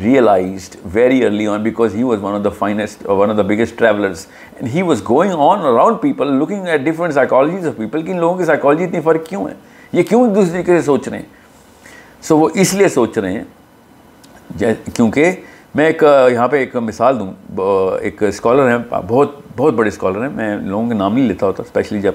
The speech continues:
کہ ایسا کوئی معاملہ ہو۔ وہ مجھے اپنا ہی واقعہ خود سنا رہے تھے کہ، آ... ان کے استاد نے، آ... وہ بیٹھے ہوئے تھے مسجد نبوی میں اور ان کے استاد اردو میں، آ... وہاں پہ درس کرتے ہوتے ہیں، تو وہاں پہ انہوں نے، آ، آ، سوری عربی میں درس کرتے ہوتے ہیں تو ہیں وہ پاکستانی،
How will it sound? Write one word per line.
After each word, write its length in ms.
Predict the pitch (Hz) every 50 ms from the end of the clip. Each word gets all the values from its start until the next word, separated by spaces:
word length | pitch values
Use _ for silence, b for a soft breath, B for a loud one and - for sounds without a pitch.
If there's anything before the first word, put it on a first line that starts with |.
| -
کہ 80 | - 95
ایسا 240 | 87 87 87 - 104
کوئی 180 | - 101 95
معاملہ 240 | 87 85 87 98 98
ہو۔ 120 | 90 85 - B B B B B B B B B -
وہ 180 | 117 160 190 190 175
مجھے 160 | 165 156 170
اپنا 200 | 143 156 185 190
ہی 40 | 180
واقعہ 260 | 151 113 101 104 117 117
خود 100 | - 131
سنا 280 | - - 113 95 87 87
رہے 60 | 92
تھے 140 | 92 - 139
کہ، 300 | 131 - 131 123 120 - B B B B B B B -
آ... 60 | - 101 107 107 107 110 107 - -
ان 140 | - 151 147
کے 120 | 147 151
استاد 400 | 151 135 - - 127 117 123 127
نے، 220 | 127 117 107 - - - - _ -
آ... 320 | 104 98 98 98 98 101
وہ 280 | 104 107 120 127 127 123 117 98
بیٹھے 220 | 110 113 123 165 165
ہوئے 100 | 160 147
تھے 80 | 147
مسجد 280 | 131 123 117 120 135 131
نبوی 320 | 120 110 107 110 135 143
میں 140 | 127 95 104 98
اور 100 | - 123
ان 140 | 123 127 -
کے 80 | - 139
استاد 360 | 120 - - - 113 113 120 120 - -
اردو 260 | - 120 117 123 139
میں، 140 | 123 113 127 180 - - - - - _ _ - - -
آ... 300 | 98 95 92 92 92 92
وہاں 200 | 85 87 98 104
پہ 100 | 104 107
درس 220 | 98 110 107 -
کرتے 260 | - 98 87 85 -
ہوتے 180 | 90 78 - 101
ہیں، 60 | - B B B B B B B B -
تو 220 | - 156 156 156
وہاں 200 | 139 135 139 151
پہ 100 | 156 160
انہوں 200 | 175 170 165 170
نے، 260 | 170 165 160 156 151 139
آ، 40 |
آ، 920 | 127 123 117 107 104 101 117 - - - - - - - - - 117 107 101 92
سوری 220 | - 123 117 113 98
عربی 220 | 117 113 117 139
میں 160 | 147 147 135
درس 220 | 120 113 120 113 -
کرتے 240 | - 117 110 117 123
ہوتے 200 | 120 117 - 147
ہیں 60 | 143
تو 100 | 147 -
ہیں 120 | - 117
وہ 100 | 123 120
پاکستانی، 420 | 104 110 101 - - 113 107 120